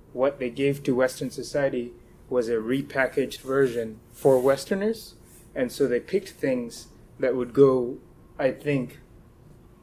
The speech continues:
more naturally with, like, both Christianity and the, the scientific tradition, so that it would,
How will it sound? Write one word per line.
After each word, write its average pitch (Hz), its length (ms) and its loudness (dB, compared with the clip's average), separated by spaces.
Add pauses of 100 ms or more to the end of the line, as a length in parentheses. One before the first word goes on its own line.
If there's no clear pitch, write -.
(240)
more 131 320 -2
naturally 151 800 0
with, 127 260 4
like, 117 340 -2
both 127 400 0 (200)
Christianity 139 840 -2 (380)
and 120 200 -2
the, 110 340 0
the 120 120 0
scientific 127 760 -2
tradition, 143 640 -4 (1400)
so - 220 4
that 123 220 4 (260)
it 147 100 -2
would, 120 200 -4